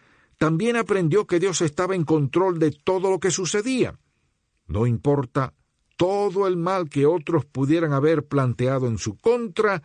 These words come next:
si algo de esto venía a su vida, era porque así lo deseaba el Señor.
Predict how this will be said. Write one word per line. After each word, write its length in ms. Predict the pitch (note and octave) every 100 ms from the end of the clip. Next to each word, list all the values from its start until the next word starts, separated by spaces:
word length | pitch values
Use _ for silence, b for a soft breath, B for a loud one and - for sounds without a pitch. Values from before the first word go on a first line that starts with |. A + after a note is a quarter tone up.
| b b b b b
si 320 | - - B2+ C#3
algo 400 | F3+ G3+ F3+ D#3+
de 160 | E3
esto 240 | E3 - B2
venía 300 | B2 D3 C#3
a 20 |
su 140 | A#2+
vida, 400 | C3+ F3 D#3+ C#3+ -
era 380 | F3 F#3 F3+ D3+
porque 540 | D#3 C#3+ - B2 A2+
así 420 | G#2 - D#3+ D#3
lo 260 | C3 C3 B2
deseaba 880 | A#2 A2+ A#2 G#2+ B2+ B2 G#2+ G2+ F#2 b b b b b
el 180 | B2+ A2+
Señor. 440 | A#2+ G#2+ F2+ B1+